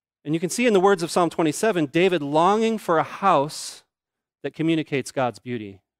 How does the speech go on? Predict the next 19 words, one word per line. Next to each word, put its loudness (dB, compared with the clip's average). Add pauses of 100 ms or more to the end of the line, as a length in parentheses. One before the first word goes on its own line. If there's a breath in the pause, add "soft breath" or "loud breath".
(120)
where -8
he -4
can -4
really -4 (840)
experience -2
God's -2
beauty -8
in -4
the -4
house -6
of -16
the -12
Lord, -10 (840)
in -8
the -6
place -8
that -14
he -12
dwells. -12